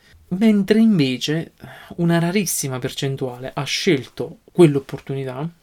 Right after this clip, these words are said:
quel nuovo percorso, godendone appieno. Quello che voglio sapere è voi, fondamentalmente, come agite in questo caso, cioè vi pentireste?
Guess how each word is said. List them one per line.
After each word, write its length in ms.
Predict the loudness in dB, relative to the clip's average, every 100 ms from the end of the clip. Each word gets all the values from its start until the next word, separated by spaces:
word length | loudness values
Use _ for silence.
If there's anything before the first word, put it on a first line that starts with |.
| _ _
quel 380 | -6 -6 -6 -8
nuovo 260 | 0 2 2
percorso, 640 | -2 -6 -14 -10 -8 -10 _ _ 4
godendone 520 | 6 6 4 0 -6
appieno. 460 | -8 -10 -10 -10 -16 _ _ _
Quello 200 | 0 2
che 240 | 2 -2 -4
voglio 420 | -10 -2 2 4 2
sapere 340 | 0 0 0
è 80 | -2
voi, 440 | -2 -2 -4 -8 -14 _ _
fondamentalmente, 720 | -2 2 2 0 0 0 -2
come 240 | -2 0 0
agite 320 | 0 -4 -6
in 80 | -10
questo 240 | -10 -10
caso, 240 | -10 -10 -6
cioè 240 | -4 -4
vi 120 | -4 -2
pentireste? 720 | -2 0 -2 -2 -8 -14